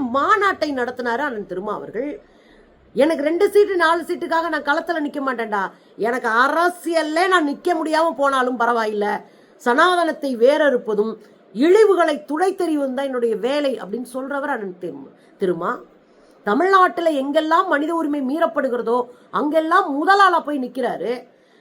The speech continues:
கம்யூனிஸ்டுகள் இது எப்பயுமே செய்வாங்க, அது வேற. கம்யூனிஸ்டுகள் எந்த இடத்துலயும் போய் நிப்பாங்க. இந்த ஓட் பாலிடிக்ஸ் கம்யூனிஸ்டுகளுக்கு வராது.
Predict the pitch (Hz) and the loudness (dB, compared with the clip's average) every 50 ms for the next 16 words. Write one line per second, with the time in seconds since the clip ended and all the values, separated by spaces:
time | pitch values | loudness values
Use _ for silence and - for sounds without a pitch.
0 | _ - 233 285 359 427 453 453 403 427 - - 381 381 381 330 330 294 - - | _ 2 2 4 6 6 6 6 4 2 0 -2 -2 -2 0 0 -2 -2 -2 -2
1 | 370 392 370 415 381 - 320 311 311 302 269 247 233 214 208 220 240 - - 226 | 0 2 2 2 2 2 0 2 2 2 2 2 0 -2 0 0 0 0 0 -2
2 | - - _ _ _ _ _ _ _ _ _ 202 220 269 311 349 370 359 359 339 | -6 -12 _ _ _ _ _ _ _ _ _ -6 -4 -2 -2 0 0 0 0 -2
3 | - 330 349 359 359 294 269 285 302 311 359 330 294 330 349 359 320 311 269 254 | -4 -4 -4 -2 0 0 0 -2 -2 -2 -2 -2 0 -2 -2 -4 -4 -6 -6 -8
4 | - - - - 285 247 - - - - _ _ _ _ _ _ _ _ _ _ | -10 -6 -4 -4 -4 -4 -6 -10 -14 -20 _ _ _ _ _ _ _ _ _ _
5 | - 208 220 277 339 381 - - - 330 320 311 277 - - 277 - - - 302 | -2 2 4 6 6 4 4 2 2 0 0 0 0 -6 -8 -10 -10 -8 -4 -2
6 | 285 302 330 339 311 - 302 294 254 240 226 233 269 277 233 190 151 - | -2 -2 -2 -4 -6 -6 -6 -6 -2 0 2 4 4 4 2 0 -4 -10